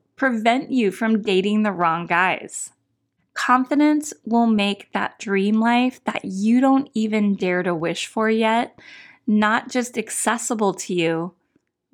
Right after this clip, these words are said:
but inevitable. And I know this because it's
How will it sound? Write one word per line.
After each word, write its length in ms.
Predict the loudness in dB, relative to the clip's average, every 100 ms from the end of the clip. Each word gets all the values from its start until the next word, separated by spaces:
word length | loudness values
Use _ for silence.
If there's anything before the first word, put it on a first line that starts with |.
| -6
but 100 | 0
inevitable. 960 | 0 0 -2 0 0 0 -2 -6 -6 -12 _ _ _ _ _ _ _
And 100 | 0
I 100 | 2
know 300 | 4 4 4
this 320 | 2 0 -2 -4
because 380 | -6 -4 -2
it's 180 | -4 -4